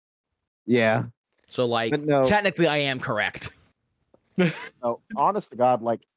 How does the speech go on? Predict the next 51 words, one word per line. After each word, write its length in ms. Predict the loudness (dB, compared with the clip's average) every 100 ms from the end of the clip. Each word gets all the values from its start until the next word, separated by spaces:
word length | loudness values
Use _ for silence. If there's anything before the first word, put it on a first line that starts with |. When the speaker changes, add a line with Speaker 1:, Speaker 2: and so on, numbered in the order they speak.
| -6
Speaker 1:
I'm 240 | -2 -2
really 280 | 0 2 2
looking 300 | 2 0 -2
forward 320 | 0 2 2
to 80 | -2
tenth 280 | -2 0 0
edition. 360 | 0 0 0 0
I'm 120 | 2
gonna 100 | 0
be 120 | 2 0
interested 320 | -2 -10 -10
to 100 | -8
see 160 | 0
what 200 | 2 2
my 140 | 0 -2
knights 520 | 0 -2 -2 -10 -20 -4
look 200 | -4 0
like 200 | 0 0
in 160 | -4 -2
tenth 240 | -2 0
edition, 500 | 2 2 2 -2 -4 -8 _ _ _
and 400 | -2 2 2 0
I'm 80 | 0
gonna 120 | 0 2
be 100 | 2
interested 300 | 0 -8 -14
to 60 |
see 260 | -2 2 2
what, 340 | 4 2 2 _ -2
how 200 | 0 2
the 100 | -2
Space 340 | -2 -2 -2
Marines 220 | -4 -8 -4
turn 160 | -2
out 140 | -2 -4
in 80 |
tenth 240 | -4 -4 0
edition. 420 | 0 0 -4 -12 -16 _ _ _ _ _ _ -6
Speaker 2:
Yeah, 200 | -2 0
I'm 140 | -2
pretty 180 | -2 -2
pumped 260 | -2 -2 -2
to 60 |
see 220 | -2 0
what, 400 | 2 0 -2 -6 _ _ _ _ -6
um, 320 | -2 -2 -4
tier 220 | -4 -2 0
and 180 | 0
shenanigans 520 | -2 -2 -2 -2 -4 -2
we 100 | -2
get. 220 | -2